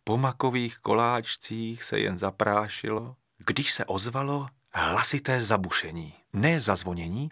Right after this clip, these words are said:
ale tvrdé ratatata na hobitovi krásné zelené dveře. Někdo do nich mlátil holí.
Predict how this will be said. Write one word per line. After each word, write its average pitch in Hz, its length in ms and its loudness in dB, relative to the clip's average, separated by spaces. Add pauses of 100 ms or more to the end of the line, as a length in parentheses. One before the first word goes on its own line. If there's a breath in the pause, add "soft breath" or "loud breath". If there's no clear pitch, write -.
ale 107 220 2
tvrdé 104 580 0
ratatata - 680 4 (180)
na 107 260 4
hobitovi 139 520 0
krásné 135 1120 0
zelené 113 480 4
dveře. 98 420 0 (580 loud breath)
Někdo 170 600 2
do 143 260 2
nich 160 360 0
mlátil 143 840 2
holí. 107 580 4